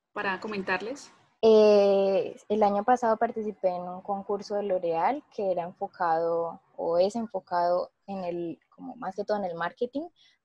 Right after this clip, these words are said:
Speaker 2: pero cada año cambian las temáticas. Entonces, digamos, el año pasado era crear una experiencia innovadora, eh, para el consumidor en cuanto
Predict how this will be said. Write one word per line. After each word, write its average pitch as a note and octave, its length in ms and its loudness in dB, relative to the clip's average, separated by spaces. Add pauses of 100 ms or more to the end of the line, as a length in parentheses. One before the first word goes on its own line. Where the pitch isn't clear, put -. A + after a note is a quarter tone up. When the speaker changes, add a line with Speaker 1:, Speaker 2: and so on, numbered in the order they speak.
(120)
Speaker 2:
pero F3+ 760 2 (200)
cada F#3+ 380 4
año G3 220 -4
cambian F#3+ 340 0
las F#3 160 -2
temáticas. - 640 -10 (100)
Entonces, E3+ 520 -8
digamos, E3 400 -10
el F3+ 100 -8
año E3+ 200 -10
pasado F3+ 400 -2
era F3+ 180 -2
crear F3 380 -4
una F3+ 220 -10
experiencia F3 1000 -8 (420)
innovadora, F3 960 -4 (180)
eh, F3+ 260 -6
para E3+ 160 0
el F3 100 -6
consumidor E3+ 880 -4
en F#3+ 140 -8
cuanto D#3+ 640 -4